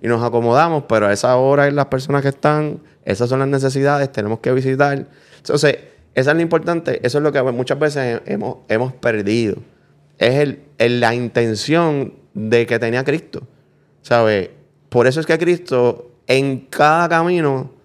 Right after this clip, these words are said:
hay un diálogo. Está Saqueo, está la mujer samaritana, está el joven rico, está Nicodemo.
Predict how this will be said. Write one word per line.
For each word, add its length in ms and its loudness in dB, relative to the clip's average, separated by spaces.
hay 160 2
un 120 -4
diálogo. 580 2
Está 300 0
Saqueo, 440 -2
está 200 -8
la 120 -2
mujer 240 -2
samaritana, 800 -2
está 180 -4
el 80 0
joven 340 2
rico, 480 0
está 340 -2
Nicodemo. 680 2